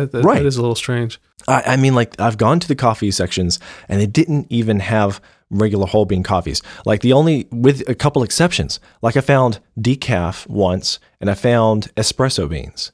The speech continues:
Speaker 2: but I couldn't find regular coffee, you know, roasts.
Speaker 1: Huh.
Speaker 2: So, okay, with that in mind, I was like, "Okay, screw it. Uh, find me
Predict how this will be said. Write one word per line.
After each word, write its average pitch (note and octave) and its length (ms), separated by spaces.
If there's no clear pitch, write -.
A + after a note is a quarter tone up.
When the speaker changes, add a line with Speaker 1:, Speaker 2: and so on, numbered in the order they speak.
Speaker 2:
but A2 100
I A2+ 80
couldn't B2 260
find G2+ 640
regular A2 540
coffee, F#2+ 680
you G2+ 100
know, F2+ 260
roasts. - 760
Speaker 1:
Huh. C3 120
Speaker 2:
So, G2 280
okay, C3 140
with A#2 200
that C3+ 140
in F#3 80
mind, G#2 460
I A#2+ 120
was A2+ 140
like, - 120
"Okay, F#2+ 220
screw G2+ 300
it. F2 120
Uh, F2+ 180
find C3+ 440
me B2+ 260